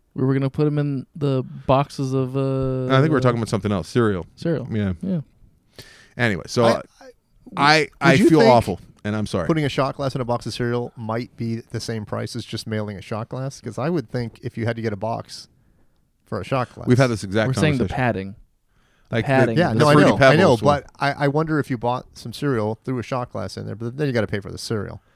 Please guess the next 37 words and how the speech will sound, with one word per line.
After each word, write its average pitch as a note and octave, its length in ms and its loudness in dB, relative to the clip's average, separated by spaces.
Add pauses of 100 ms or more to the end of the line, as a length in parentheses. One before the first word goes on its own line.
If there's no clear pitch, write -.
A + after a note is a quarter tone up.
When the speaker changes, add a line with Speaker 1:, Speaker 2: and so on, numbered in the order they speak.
Speaker 2:
And D3 120 -2
you D3 60 0
gotta C3+ 120 4
Speaker 3:
Dollar B2+ 240 4
store, F#2 320 -6
I - 20 -4
Speaker 2:
Yeah, F#2+ 140 -4
Speaker 3:
guess. B2+ 120 2
Speaker 2:
dollar C3 220 4
store. G#2+ 140 0
We, A#2 120 0
we C3+ 220 -2
had C#3+ 220 -2
this B2+ 160 -6
exact B2 440 -6
conversation, G2 520 -2
but G#2+ 120 -4
then C3 120 2
you B2+ 80 2
Speaker 3:
We A2+ 60 6
Speaker 2:
gotta B2 120 6
Speaker 3:
did? E3 180 8
Speaker 2:
get G3+ 40 2 (220)
the, B2+ 60 -10
yeah. A#2 100 0 (380)
Then E3+ 120 0
you E3 80 0
gotta, D3+ 160 6
like, G2+ 160 4
wrap G#2+ 280 0
it A#2 140 0
in A2 80 -6
the, G#2 180 -2
the, G#2 180 -4
the F#2+ 100 -4
parcel A#2 340 -2
paper. B2 320 -2